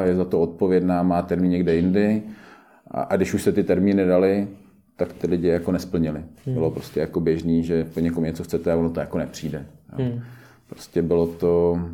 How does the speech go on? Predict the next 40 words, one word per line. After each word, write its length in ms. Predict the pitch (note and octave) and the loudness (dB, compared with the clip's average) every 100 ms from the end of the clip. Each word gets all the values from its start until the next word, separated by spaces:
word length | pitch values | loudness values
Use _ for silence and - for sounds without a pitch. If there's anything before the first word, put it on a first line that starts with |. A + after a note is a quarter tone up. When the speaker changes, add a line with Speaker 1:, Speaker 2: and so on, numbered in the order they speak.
| - - - - _ - | -14 -20 -20 -20 _ -2
Speaker 1:
takový 420 | G#2 C3+ B2+ B2+ | 0 4 4 4
ty 120 | C3+ | 2
basics, 560 | A2+ G#2 G#2+ A#2 B2+ - | 4 6 6 6 2 2
který, 520 | A2 G#2+ A2 A2 G2 | 2 4 4 4 2
eh, 300 | E2 F#2 F#2 | 2 2 2
už 180 | E2 - | 0 0
má 160 | G#2 G2+ | 0 0
člověk 360 | - G2+ G2+ | 2 2 2
jako 180 | G2+ G#2 | 2 2
zažitý, 340 | G2 G#2 G#2 | 2 2 2
že 80 | G2+ | 2
by 80 | G2 | 2
měli 200 | G2+ G2 | 0 0
fungovat, 600 | - F#2+ G2 G2 G2 - - | 0 2 4 2 0 -10 -8
tak 120 | F#2 - - | -8 -8 -4
tam 160 | F2 | -2
prostě 240 | E2 - F#2 | -2 -4 -4
nefungovaly. 500 | F2 E2+ D2 C2+ D2 E2+ - - | -2 -2 -2 -4 -8 -12 -12 -6
Speaker 2:
Hmm. 240 | C3 B2+ B2+ - - - - - _ _ - - _ _ _ - - _ _ | -4 -4 -8 -16 -18 -18 -20 -20 _ _ -20 -20 _ _ _ -20 -20 _ _
Ještě 300 | C#3+ - G3+ | -6 -2 2
něco 420 | G#3+ G3 C#3+ - G#3 | 4 4 0 -2 -2
vás 280 | A#3+ A#3+ | -2 -2
napadá 460 | D#3 D3+ D#3 D#3 D#3 | -2 -2 0 2 0
z 40 | |
hlediska 400 | D3+ C#3 C#3 D3 | 2 0 0 -2
toho 260 | C#3+ C#3 D3 | -4 0 0
řízení 540 | C#3+ C3 C3 C3+ C#3+ | 2 0 2 0 2
lidí, 260 | C3+ B2 C3 | 0 0 -2
co 140 | C3+ | -4
se 200 | B2+ C#3 | -4 -2
nedělalo, 680 | C3 B2 B2+ B2 B2 B2+ B2+ | -2 0 0 0 2 0 -2
co 180 | B2+ - | -6 -10
jste 200 | - C3 | -4 -2
změnili 680 | B2 B2+ B2 C3 C3 B2 A#2 | 0 0 0 2 2 2 0
a 80 | A#2+ | -4
co 200 | - A#2+ | -8 -6
právě 280 | B2 A#2+ B2 | -2 -2 -2
pomohlo 420 | C3+ B2+ A#2 A#2 | -2 -2 -4 -6
té 160 | A2+ G#2+ | -8 -8
firmě? 460 | A#2+ A2+ G#2+ - | -8 -8 -8 -12